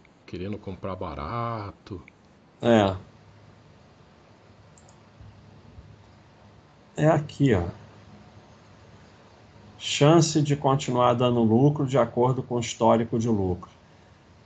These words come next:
Speaker 2: Aqui é, aqui é seis a, a dez, aqui é onze a quinze, aqui é dezesseis a vinte, aqui é vinte e um.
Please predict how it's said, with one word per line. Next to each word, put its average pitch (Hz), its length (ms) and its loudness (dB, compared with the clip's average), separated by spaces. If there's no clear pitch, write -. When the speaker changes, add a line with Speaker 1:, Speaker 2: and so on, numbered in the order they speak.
Speaker 2:
Aqui 110 400 0
é, 104 520 6
aqui 110 320 -4
é 117 140 4
seis 120 580 0
a, 92 340 2
a 104 160 -2
dez, 123 540 4
aqui 113 200 -6
é 110 60 -2
onze 107 380 0
a 92 40 -2
quinze, 156 640 4
aqui 104 300 0
é 113 60 8
dezesseis 107 580 2
a 101 80 0
vinte, 110 380 -2
aqui 113 160 -4
é 120 80 2
vinte 120 300 -4
e 120 40 0
um. 101 140 2